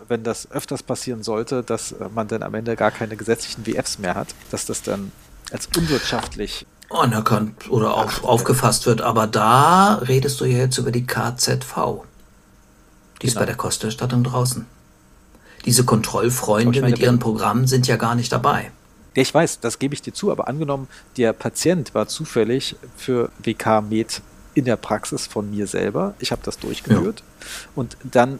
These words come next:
Speaker 1: eine Kostenerstattung gemacht. Okay, dann bekommt er das natürlich machen, aber in der Statistik habe ich ja das erstmal erbracht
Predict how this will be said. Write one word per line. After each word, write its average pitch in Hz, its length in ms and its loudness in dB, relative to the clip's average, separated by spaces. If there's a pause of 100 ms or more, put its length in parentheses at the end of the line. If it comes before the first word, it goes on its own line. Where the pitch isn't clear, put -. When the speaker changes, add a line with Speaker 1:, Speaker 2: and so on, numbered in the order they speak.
Speaker 1:
eine 117 140 -4
Kostenerstattung 113 720 -4
gemacht. 110 320 -2
Okay, 120 160 -2
dann 110 140 -2
bekommt - 260 -6
er 117 60 2
das - 80 -10
natürlich - 240 -8
machen, 156 180 -4
aber 196 180 -2
in 107 80 -4
der 104 160 0 (300)
Statistik - 600 0
habe 139 140 2
ich - 120 -4
ja 120 120 6
das 113 240 0
erstmal 107 320 -4
erbracht - 420 -2